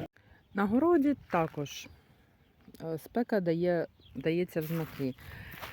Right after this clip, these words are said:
Ось таке воно все невеселе, все листячко на всьому висить.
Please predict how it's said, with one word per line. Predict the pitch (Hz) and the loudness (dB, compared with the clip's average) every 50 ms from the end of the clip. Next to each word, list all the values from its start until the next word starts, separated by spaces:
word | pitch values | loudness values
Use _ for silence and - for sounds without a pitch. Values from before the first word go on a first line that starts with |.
| - - - - - - | -14 -16 -18 -14 -6 -4
Ось | 185 180 - | -4 -4 -2
таке | - 190 185 - 196 196 | 0 0 4 6 6 6
воно | 196 196 175 175 170 | 6 6 4 2 2
все | - - - - 175 175 147 - - _ - | 0 -2 -2 0 0 0 0 -2 -8 _ 0
невеселе, | 190 190 208 208 180 185 185 - - - 214 226 240 254 254 254 254 226 - - - - - - - - - - | 4 6 6 6 6 4 4 2 2 2 2 4 4 4 2 2 0 -2 -6 -14 -18 -18 -18 -18 -20 -20 -20 -20
все | - - - 202 | -10 -2 2 4
листячко | 202 190 208 214 - - - 165 - - - 170 | 6 6 4 4 2 -2 -4 -6 -4 -4 -2 -2
на | 180 180 | 0 0
всьому | 190 - - - 180 165 156 147 143 | -2 -2 0 2 2 2 2 0 -2
висить. | 143 160 214 220 - - - 226 233 220 | 0 0 0 0 0 0 0 0 0 0